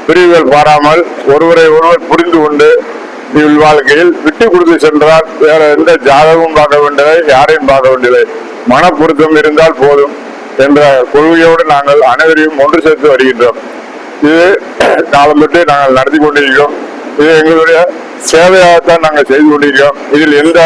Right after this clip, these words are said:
பலாபலனும் எந்த எதிர்பார்ப்பும் ஒரு ஏமாற்று வேலையோ எங்களிடம் இல்லை. எங்கள் தமிழ்நாடு செட்டியார் பேரவை முன்னேற்ற பேரவையில் மணமாலை தலங்கள் நான்கு உள்ளன. இம்மணமாலை தலத்தில் எந்தவித கட்டணமும் கிடையாது. நாலு மணமாலை தலத்தில் சுமார்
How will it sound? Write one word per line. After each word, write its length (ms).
பலாபலனும் 680
எந்த 200
எதிர்பார்ப்பும் 720
ஒரு 400
ஏமாற்று 440
வேலையோ 340
எங்களிடம் 400
இல்லை. 240
எங்கள் 600
தமிழ்நாடு 440
செட்டியார் 380
பேரவை 260
முன்னேற்ற 320
பேரவையில் 420
மணமாலை 540
தலங்கள் 440
நான்கு 380
உள்ளன. 280
இம்மணமாலை 680
தலத்தில் 460
எந்தவித 640
கட்டணமும் 480
கிடையாது. 520
நாலு 420
மணமாலை 360
தலத்தில் 320
சுமார் 320